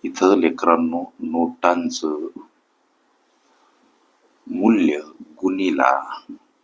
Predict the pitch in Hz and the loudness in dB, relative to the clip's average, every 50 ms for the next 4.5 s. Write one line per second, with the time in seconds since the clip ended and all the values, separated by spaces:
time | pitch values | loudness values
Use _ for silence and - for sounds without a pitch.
0 | _ - 82 80 80 82 82 82 - - - 95 101 104 101 101 101 - _ _ | _ -6 -2 2 2 2 2 0 -4 -12 -12 -10 -8 -8 -8 -10 -12 -16 _ _
1 | _ _ _ _ _ _ _ _ _ _ _ _ _ _ _ _ _ _ _ _ | _ _ _ _ _ _ _ _ _ _ _ _ _ _ _ _ _ _ _ _
2 | _ _ _ _ _ - - - 98 92 85 82 92 101 98 - - - 73 69 | _ _ _ _ _ -20 -14 -6 -4 -2 0 2 2 2 2 0 0 0 2 2
3 | 69 69 71 73 - - - - - - - - 87 - 80 78 - - 90 85 | 2 0 -4 -8 -10 -12 -16 -14 -12 -10 -10 -10 -10 -10 -12 -12 -10 -8 -4 0
4 | 90 95 98 95 - - 101 98 98 | 2 2 0 0 -2 0 2 2 2